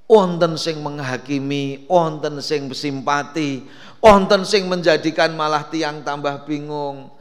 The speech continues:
Lajeng pripun? Majelis Tarjih Pimpinan Pusat Muhammadiyah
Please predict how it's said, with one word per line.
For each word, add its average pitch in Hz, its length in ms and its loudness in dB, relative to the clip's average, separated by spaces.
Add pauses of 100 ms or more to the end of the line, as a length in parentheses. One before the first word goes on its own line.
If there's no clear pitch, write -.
(380)
Lajeng 180 420 -8
pripun? 165 580 -12 (1080)
Majelis 127 500 -6
Tarjih 117 400 -4
Pimpinan 120 500 -8
Pusat 113 380 -10
Muhammadiyah 107 960 -12